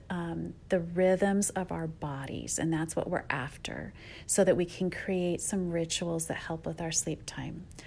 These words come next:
So daytime, thinking about letting that daylight into your eyes, think about some movement and some rhythm and some circulation, and then create that bedtime ritual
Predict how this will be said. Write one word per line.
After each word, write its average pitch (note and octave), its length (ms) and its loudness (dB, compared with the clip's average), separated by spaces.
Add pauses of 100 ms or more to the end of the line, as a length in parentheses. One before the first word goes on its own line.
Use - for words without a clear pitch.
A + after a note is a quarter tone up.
(320)
So G3+ 320 6
daytime, A3+ 840 6
thinking A#3+ 300 4
about A3+ 300 2 (100)
letting G#3 260 6
that G3 220 0
daylight A#3 380 2
into A#3 180 4
your A3+ 220 2
eyes, A3 600 0 (400)
think A3+ 200 6
about G#3 360 6
some F#3+ 320 2 (200)
movement A3 880 6
and F#3 140 2
some F3+ 320 0
rhythm G3+ 500 4
and F3+ 160 -2
some F#3 160 -4
circulation, G3 1120 0 (380)
and G3 140 4
then F#3+ 120 6
create G3 420 4
that F#3+ 260 0
bedtime G3 480 2
ritual F#3+ 680 -2